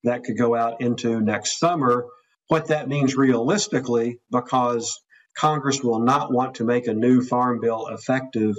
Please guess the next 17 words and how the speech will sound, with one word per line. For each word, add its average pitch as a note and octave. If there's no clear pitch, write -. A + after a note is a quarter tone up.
in A2
January A#2
or G2+
February G#2+
or G2
March, A2+
when A2
producers B2+
have A2
already A#2
made A2+
their F#2+
planning B2+
decisions, A#2
technology A2+
decisions, A2+
maybe G#2+